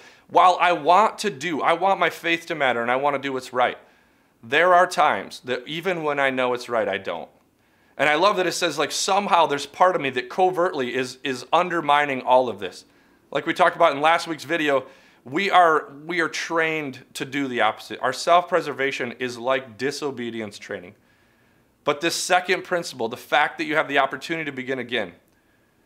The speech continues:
this Romans verse, it doesn't necessarily end with the fact that I didn't do it right or that I failed. The Romans verse actually says, "You know what?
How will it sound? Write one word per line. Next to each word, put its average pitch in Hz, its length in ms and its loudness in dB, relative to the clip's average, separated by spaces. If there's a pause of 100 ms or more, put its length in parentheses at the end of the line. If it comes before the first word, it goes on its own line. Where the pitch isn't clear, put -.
(340)
this 160 180 0
Romans 175 420 4
verse, 170 220 0
it 160 120 -6
doesn't 160 360 -2
necessarily 156 920 -2
end 147 460 0
with 135 200 -4
the 135 80 -6
fact 131 320 0
that 127 140 0
I 123 80 4
didn't 135 300 -8
do 135 140 -6
it 120 40 -4
right 120 260 0
or 117 80 -4
that 113 140 -4
I 101 40 -2
failed. 101 380 -6 (1040)
The 123 100 -8
Romans 175 440 2
verse 123 260 -4
actually 131 300 -4
says, 120 400 -4
"You 135 80 -8
know 143 160 0
what? 147 280 -2